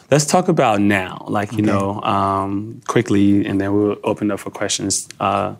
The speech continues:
Speaker 1: like, what are you doing now? Like, you know, what has life for Calm become?
Speaker 2: You know, life is wonderful. Uh, I became a U S citizen last year in,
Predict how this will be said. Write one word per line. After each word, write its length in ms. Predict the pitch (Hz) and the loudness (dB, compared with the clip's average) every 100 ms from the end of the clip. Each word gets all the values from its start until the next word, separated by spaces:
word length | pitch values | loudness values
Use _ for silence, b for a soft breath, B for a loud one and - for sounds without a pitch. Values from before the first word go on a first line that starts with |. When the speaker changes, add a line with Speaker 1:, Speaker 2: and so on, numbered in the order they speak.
| _ B B B B B B - | _ B B B B B B 4
Speaker 1:
like, 100 | 123 | 6
what 120 | 147 | 6
are 40 | |
you 80 | 143 | 4
doing 320 | 117 110 101 | 4 4 4
now? 340 | 98 92 73 - | 0 -2 -8 -8
Like, 280 | 104 95 95 - _ - | -6 -4 -6 -10 _ -8
you 120 | 101 | -4
know, 240 | 95 92 | -4 -2
what 160 | 101 113 | 0 0
has 180 | 113 107 | 0 0
life 520 | 101 101 - - - - | 0 -2 -4 -12 -16 -18
for 360 | - 101 98 | -6 -2 -2
Calm 560 | 95 101 98 98 98 - | 0 -2 -4 -6 -6 -6
become? 540 | - - - 90 78 104 _ _ _ B B B B B B _ | -8 -6 -4 -4 -6 -14 _ _ _ B B B B B B _
Speaker 2:
You 80 | 156 | 4
know, 440 | 156 151 151 147 - - - | 6 6 4 2 -2 -6 0
life 240 | 131 131 | 2 2
is 180 | 127 - | -2 0
wonderful. 500 | 92 82 - 85 104 - B B B - | 0 -2 -4 -10 -10 -14 B B B 0
Uh, 480 | 110 107 101 101 - | 2 4 4 2 2
I 80 | 101 | 0
became 340 | 101 - 107 | -2 -4 -4
a 40 | 98 | 0
U 140 | 95 | 0
S 80 | 90 | -2
citizen 500 | - 98 98 98 90 | -2 -4 -4 -6 -8
last 340 | 85 85 - | -8 -8 -8
year 140 | 113 127 | -4 -2
in, 180 | 120 | -2